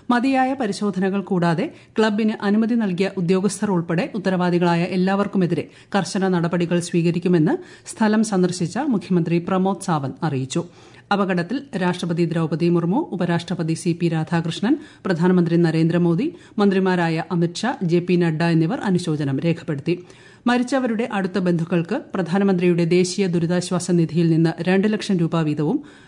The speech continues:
പരിക്കേറ്റവർക്ക് അൻപതിനായിരം രൂപ വീതവും ധനസഹായം നൽകുമെന്ന് പ്രധാനമന്ത്രി പ്രഖ്യാപിച്ചു. കേരളത്തിൽ തദ്ദേശ തെരഞ്ഞെടുപ്പിന്റെ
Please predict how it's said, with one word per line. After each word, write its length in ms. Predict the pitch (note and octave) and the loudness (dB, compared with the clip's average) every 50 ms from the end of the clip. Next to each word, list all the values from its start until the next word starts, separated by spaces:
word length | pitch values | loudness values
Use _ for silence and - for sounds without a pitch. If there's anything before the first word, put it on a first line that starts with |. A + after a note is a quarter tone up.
| - - | -6 -2
പരിക്കേറ്റവർക്ക് 760 | A3+ A3+ A#3 A#3 B3+ B3+ B3 A#3+ G3+ F#3 D#3+ F3+ - A3+ - - | 0 0 0 0 0 0 0 0 0 -2 -2 -2 -4 -6 -4 -2
അൻപതിനായിരം 680 | A3+ G3 G3 F#3+ G3+ G3 G3+ G3+ G3+ G3 G3 G3+ F#3+ | 0 0 2 2 2 2 2 2 2 2 0 0 0
രൂപ 180 | F3+ F3 F3 F3 | 0 0 -2 -2
വീതവും 440 | E3 D#3+ D#3+ D#3 D#3 D3+ D#3 - - - | -2 -2 -2 -2 -2 -4 -4 -6 -10 -6
ധനസഹായം 580 | - F#3+ F#3+ F#3+ F#3+ G3 F3 - F3+ F3 E3+ | -2 -2 -2 0 0 -2 -2 0 0 2 2
നൽകുമെന്ന് 480 | E3+ E3+ D#3 D3+ D3+ D#3+ D#3+ D3+ F3 C4 | 2 2 2 2 2 2 2 2 2 0
പ്രധാനമന്ത്രി 680 | - - F#3 - - D#3+ D#3 D#3 D#3 C#3 C3 C3+ C#3 D3 - | 0 -2 -4 -2 -2 -2 0 2 0 0 -2 -4 -6 -4 -2
പ്രഖ്യാപിച്ചു. 560 | F3 E3 E3+ - D#3 C3 C3+ C3 - F3+ F#3+ - - - - - - - _ _ - - - | -2 -2 -2 -4 -8 -6 -6 -4 -4 -4 -4 -6 -8 -20 -20 -20 -20 -20 _ _ -14 -4 0
കേരളത്തിൽ 580 | D4 C#4+ D4+ D#4+ E4 E4+ E4+ E4 C#4+ C#4+ C#4+ C#4+ | 0 2 2 4 2 2 2 2 2 0 0 2
തദ്ദേശ 440 | C4 A3+ G#3+ G3 A3 A#3 A#3+ C4 | 0 0 2 2 0 0 0 0
തെരഞ്ഞെടുപ്പിന്റെ 640 | C4 C4 A#3 G#3+ G#3 G#3 G3 G#3 - G3 F#3+ F#3 F#3+ | -2 -2 0 0 0 0 0 0 0 0 2 2 0